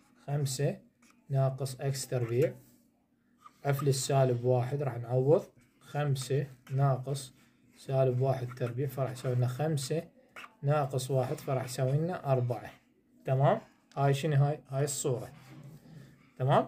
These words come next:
نجي للغاية. الغاية هو نفسه فرع الأصغر اللي خذيناه، هو نعوض بيه نفسيته. فليميت إكس تقترب للسالب واحد،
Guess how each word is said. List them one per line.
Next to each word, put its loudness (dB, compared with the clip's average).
نجي 2
للغاية. 4
الغاية 6
هو 6
نفسه 4
فرع 4
الأصغر 0
اللي 4
خذيناه، 0
هو 2
نعوض 0
بيه -2
نفسيته. -6
فليميت -2
إكس 0
تقترب -4
للسالب 2
واحد، 2